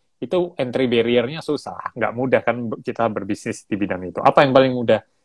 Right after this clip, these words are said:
Paling mudah makanan, tapi makanan yang di-online kan, gitu. Jadi teman-teman kok mau cari peluang, ya cari yang kebutuhan sehari-hari aja. Jadi kalau,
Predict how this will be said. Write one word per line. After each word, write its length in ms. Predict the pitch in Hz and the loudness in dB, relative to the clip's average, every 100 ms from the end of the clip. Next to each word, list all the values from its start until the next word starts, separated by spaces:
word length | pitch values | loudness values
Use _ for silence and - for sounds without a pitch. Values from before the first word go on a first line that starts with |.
| _ | _
Paling 240 | 120 123 135 | 2 4 4
mudah 160 | 185 | 4
makanan, 560 | 156 151 151 131 110 113 - _ - | 4 2 0 0 -8 -12 -20 _ -2
tapi 240 | 185 185 | 0 0
makanan 400 | 156 131 160 147 | -2 0 -2 -2
yang 160 | 120 107 | -6 -6
di-online 480 | 117 101 98 104 104 | -6 -4 -4 -4 -4
kan, 240 | 107 104 104 117 | -2 -2 -4 -18
gitu. 480 | 92 - - - 90 | -20 -18 -18 -14 -10
Jadi 200 | 98 135 | -6 -6
teman-teman 400 | 123 117 135 139 | -4 -2 -2 2
kok 160 | 131 120 | 2 2
mau 80 | |
cari 240 | 120 120 117 | 2 2 4
peluang, 320 | 110 120 156 - _ _ _ - | 6 6 4 -2 _ _ _ -8
ya 80 | 110 | -2
cari 240 | 110 151 | 2 4
yang 160 | 143 113 | 4 2
kebutuhan 400 | 107 101 107 101 | -2 2 0 2
sehari-hari 560 | 98 95 92 92 85 | 2 2 0 -4 -6
aja. 280 | 85 - 82 | -8 -10 -14
Jadi 280 | - 87 113 | -12 -4 -2
kalau, 240 | 107 101 | 2 2